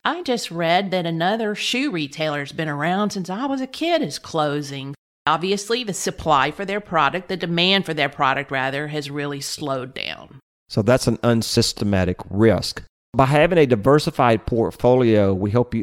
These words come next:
Speaker 2: own investments or assets that are not correlated to each other. That's something we really try to do. And the thought is, is that when one asset has bad news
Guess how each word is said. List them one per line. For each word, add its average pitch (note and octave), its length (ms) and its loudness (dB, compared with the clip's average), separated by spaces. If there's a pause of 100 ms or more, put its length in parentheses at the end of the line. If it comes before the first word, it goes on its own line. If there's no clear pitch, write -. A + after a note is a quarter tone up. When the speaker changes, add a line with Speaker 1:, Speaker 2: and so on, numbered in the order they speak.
Speaker 2:
own A#2 260 2
investments G#2+ 720 -2
or F#2+ 160 -6
assets G#2+ 520 0
that G2+ 120 0
are F#2 140 0
not G#2 640 2
correlated A2 640 4
to G2+ 80 -4
each G2 240 -2
other. F2+ 140 2
That's F#2+ 120 -2
something G#2+ 320 -2
we F#2+ 120 0
really G2+ 360 0
try A#2 380 0
to A#2+ 100 4
do. A2+ 320 4 (160)
And G2 160 0
the G2 60 0
thought D#3 400 4
is, G#2 340 4
is G2+ 120 -4
that F#2+ 180 0
when G#2 180 0
one A2 240 2
asset D3 600 4
has A#2 200 2
bad G#2 420 2
news D3+ 520 4